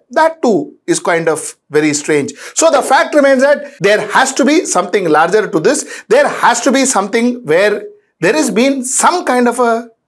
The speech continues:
difference of opinion with the government who appointed him. This is what I presume. Then the reason why I presume this is because it is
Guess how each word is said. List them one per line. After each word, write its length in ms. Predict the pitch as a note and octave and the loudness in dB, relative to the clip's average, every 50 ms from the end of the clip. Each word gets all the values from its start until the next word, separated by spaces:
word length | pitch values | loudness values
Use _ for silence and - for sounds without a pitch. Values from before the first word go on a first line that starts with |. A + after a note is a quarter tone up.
| - E3+ | -6 -4
difference 360 | F3+ G3+ G3 G3+ G3+ F#3+ F#3+ | -2 -2 0 -2 -2 0 0
of 100 | F3 D#3 | 0 0
opinion 480 | D3+ D3+ D3+ D3 C#3 C#3+ D3 C#3+ C#3+ _ _ _ - | 0 -2 -2 -4 -4 -4 -8 -8 -14 _ _ _ -8
with 180 | - B3 B3 | -8 -6 -6
the 120 | - D#4 G#3+ | -6 -8 -8
government 640 | D3+ B2+ C3 C#3+ C#3 D3+ F3+ G#3+ B3 D#4+ F4 C#4+ | -8 -4 0 2 2 2 2 2 0 0 -2 -4
who 180 | - - A3 F3+ | -4 -2 -2 -2
appointed 520 | C#3+ - - B2+ B2 B2 A#2+ A#2+ A2+ A2 | -2 -2 -4 -6 -6 -8 -10 -12 -16 -18
him. 100 | A#2 A2+ _ _ _ _ _ _ _ _ _ _ _ _ _ _ _ _ _ - | -20 -20 _ _ _ _ _ _ _ _ _ _ _ _ _ _ _ _ _ -4
This 200 | G3+ D4 - - | -2 0 2 2
is 100 | F#4 D#4 | 2 2
what 240 | A3 C4+ D#4 D#4 - - | 2 0 -2 -2 -2 -2
I 140 | D#3 F#3 F#3 | 0 0 0
presume. 400 | F#3 - C3 A2+ A2 A2 - _ _ _ _ _ _ _ _ _ _ _ _ - - | 0 -2 -8 -8 -8 -10 -14 _ _ _ _ _ _ _ _ _ _ _ _ -12 -4
Then 180 | - B3+ D4 D4+ | 0 0 0 2
the 120 | D#4 C#4 | 2 2
reason 380 | A3 A#3 C4 D4+ D4 F#4 F#4 F4+ | 2 2 2 2 2 2 2 2
why 260 | - C#4+ D4 D4 C#4 | 2 2 2 2 2
I 40 | B3+ | 2
presume 420 | C4 - F#3+ F#3+ F#3+ G#3+ G3+ F#3 | 2 2 0 2 2 0 0 0
this 160 | D3 D#3 - D4 | 0 0 2 2
is 120 | D#4+ A#3 | 2 0
because 400 | F#3+ G3 - B3+ C#4+ C4+ - - - - - - - | 0 0 0 2 0 0 -2 -4 -12 -18 -16 -10 -6
it 140 | A#3+ B3 C#4 | -4 0 0
is 120 | E4+ D#4 | 0 0